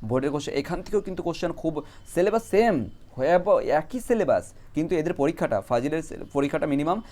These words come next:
এই তোমাদের পরীক্ষা থেকে at least পনেরো থেকে কুড়ি দিন আগে হয়ে যায়। Already কিন্তু ওদের এক সপ্তাহ হয়ে গেছে, এক সপ্তাহ বা মিনিমাম, আহ, পন-, এই প্রায় বারো দিন হয়ে যাবে, দশ বারো দিন হয়ে গেছে কিন্তু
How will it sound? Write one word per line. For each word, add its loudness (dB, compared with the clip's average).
এই 4
তোমাদের 2
পরীক্ষা 0
থেকে -4
at 0
least 0
পনেরো 2
থেকে -2
কুড়ি 0
দিন 0
আগে 2
হয়ে 0
যায়। -2
Already 2
কিন্তু -2
ওদের 0
এক 2
সপ্তাহ 0
হয়ে 4
গেছে, -2
এক 2
সপ্তাহ -4
বা 4
মিনিমাম, 0
আহ, -2
পন-, -2
এই -6
প্রায় 0
বারো 0
দিন -4
হয়ে -2
যাবে, -2
দশ 0
বারো 0
দিন -4
হয়ে 0
গেছে -4
কিন্তু -6